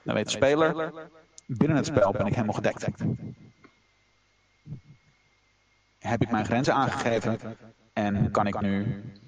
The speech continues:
veilig verder spelen?" Ehm, de,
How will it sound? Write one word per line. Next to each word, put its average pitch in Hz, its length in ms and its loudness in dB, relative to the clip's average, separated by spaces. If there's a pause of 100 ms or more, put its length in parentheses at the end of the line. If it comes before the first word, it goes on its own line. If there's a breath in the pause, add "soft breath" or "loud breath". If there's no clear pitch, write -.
(160)
veilig 98 320 0
verder 95 180 0
spelen?" - 280 -6 (1080 loud breath)
Ehm, 98 420 0 (160)
de, 101 500 2